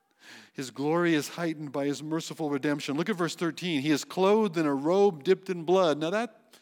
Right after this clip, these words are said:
seems a little strange. You'd think for this grand moment, couldn't they have gotten the king a new robe?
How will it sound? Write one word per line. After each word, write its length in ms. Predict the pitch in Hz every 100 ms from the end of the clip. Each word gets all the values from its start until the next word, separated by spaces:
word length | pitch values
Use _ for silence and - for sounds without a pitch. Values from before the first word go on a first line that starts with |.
| _
seems 340 | - 190 180 139
a 40 |
little 200 | 165 147
strange. 600 | - 165 175 123 131 - _ _ _ _ _ _ - -
You'd 240 | 208 170
think 320 | - 285 294
for 160 | - 185
this 280 | 233 277 170
grand 500 | 160 214 254 233 185
moment, 500 | 202 294 269 185 -
couldn't 220 | 254 277
they 120 | 233
have 180 | 202 160
gotten 280 | 214 262 233
the 80 | 208
king 340 | 226 247 254
a 40 |
new 200 | 196 214
robe? 460 | 175 185 240 285